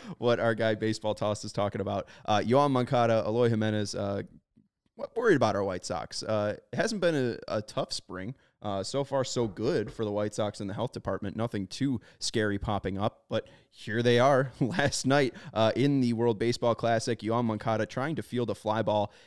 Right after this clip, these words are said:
in fair territory. He was going back into left field, and Roel Santos was the left fielder. Roel Santos was closing in on the ball. He clearly had the path towards it, but Moncada looking over, drifting back,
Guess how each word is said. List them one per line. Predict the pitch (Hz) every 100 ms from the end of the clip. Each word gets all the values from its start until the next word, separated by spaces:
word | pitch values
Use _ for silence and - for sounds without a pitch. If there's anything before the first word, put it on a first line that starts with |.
| _ -
in | 202
fair | 262 214 190
territory. | - 147 165 156 120 104 107 - -
He | - 131
was | 123
going | 151 156 143
back | - 123 185 -
into | 143
left | 131 120 -
field, | 120 117 110 -
and | 107 104
Roel | 113 131 123
Santos | - 127 131 123 110
was | 107 101
the | 95
left | 101 -
fielder. | 131 123 120 117 - -
Roel | 117 107
Santos | 107 110 104 104 -
was | 98
closing | - 113 101 117
in | 135
on | 131
the |
ball. | 120 123 123
He | 107
clearly | - 117 104
had | 101 104 95 - -
the | 113
path | - 110 107 -
towards | 131 135 113
it, | 107 - - _
but | 117 107
Moncada | 98 131 117 110 107 - _ -
looking | 117 107 95
over, | 147 160 143 147 135
drifting | 110 - 85
back, | 85 131 135 131 127